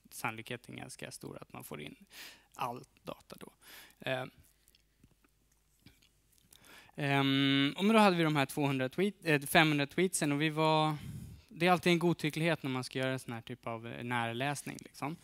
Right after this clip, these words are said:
Eh, så det försökte vi parera då genom att vara tre olika som kodade parallellt.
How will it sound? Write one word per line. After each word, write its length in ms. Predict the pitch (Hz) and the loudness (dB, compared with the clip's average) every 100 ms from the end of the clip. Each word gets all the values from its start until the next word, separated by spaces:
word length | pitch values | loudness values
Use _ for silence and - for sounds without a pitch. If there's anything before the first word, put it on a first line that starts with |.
| - - - | -20 -20 -16
Eh, 220 | - 120 127 | -8 -8 -6
så 180 | 147 | -4
det 180 | 147 170 | -2 -2
försökte 360 | - 175 180 180 | -2 -2 -2 -2
vi 40 | |
parera 380 | - 156 147 147 | 0 2 4 2
då 180 | 131 127 | -2 -4
genom 320 | 127 123 123 | -6 -4 -4
att 200 | 123 - | -6 -6
vara 300 | 120 117 120 - | -4 -4 -6 -4
tre 220 | 165 156 | 2 2
olika 420 | 147 190 190 175 | 4 0 0 -4
som 180 | 185 123 | -6 -8
kodade 360 | - 131 120 120 | -4 -4 -4 -6
parallellt. 800 | - 127 139 151 208 - - | -4 -2 -2 -4 -8 -14 -20